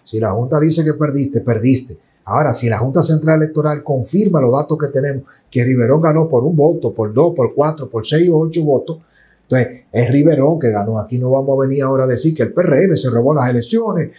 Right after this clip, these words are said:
que impusieron a Riverón. Si dentro de los doscientos cincuenta votos nulos hay dos votos a favor de Riverón, pues ganó por uno Riverón. Pero si no están a favor de Riverón y es la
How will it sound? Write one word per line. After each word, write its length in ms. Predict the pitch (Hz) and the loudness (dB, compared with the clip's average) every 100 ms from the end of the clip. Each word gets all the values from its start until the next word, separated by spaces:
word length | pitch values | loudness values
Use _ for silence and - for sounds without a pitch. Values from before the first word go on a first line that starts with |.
| - | -4
que 80 | 147 | -2
impusieron 520 | 127 117 135 160 156 | -2 -2 0 2 2
a 60 | 135 | 0
Riverón. 560 | 147 135 175 226 - - _ _ | 2 4 4 2 -2 -14 _ _
Si 200 | - 139 | -4 0
dentro 360 | 135 135 135 135 | 2 2 2 4
de 60 | |
los 120 | 131 120 | 4 2
doscientos 580 | 117 - 135 196 214 | 0 2 2 2 0
cincuenta 440 | 175 160 175 170 143 | 0 0 0 0 0
votos 340 | 160 196 170 | 0 0 2
nulos 680 | 165 214 151 156 - - - _ _ _ _ _ _ _ _ _ _ _ _ | 4 4 4 2 -6 -20 -20 _ _ _ _ _ _ _ _ _ _ _ _
hay 320 | 123 139 196 | -2 0 0
dos 220 | 123 180 180 | 4 4 6
votos 500 | 175 190 190 113 - | 4 4 0 -4 -2
a 140 | 123 | -4
favor 320 | 127 135 135 180 | 0 2 2 2
de 120 | 160 | 4
Riverón, 520 | 156 143 131 131 131 - _ _ - | 4 4 4 2 0 -8 _ _ 0
pues 220 | 147 143 | 0 2
ganó 360 | 123 110 135 151 | 0 0 0 2
por 160 | 165 | 4
uno 240 | 185 196 170 | 4 4 2
Riverón. 540 | 170 175 233 233 - - - _ | 2 2 2 0 -6 -18 -20 _
Pero 240 | 165 156 | 2 2
si 300 | - 151 127 | 2 0 2
no 160 | 139 214 | 4 4
están 240 | 214 208 | 2 0
a 80 | 190 | 0
favor 260 | 170 180 196 | 2 2 4
de 120 | 170 | 2
Riverón 440 | 156 143 170 165 | 2 2 2 2
y 80 | 143 | 0
es 80 | 170 | 0
la 240 | 170 - | 0 -2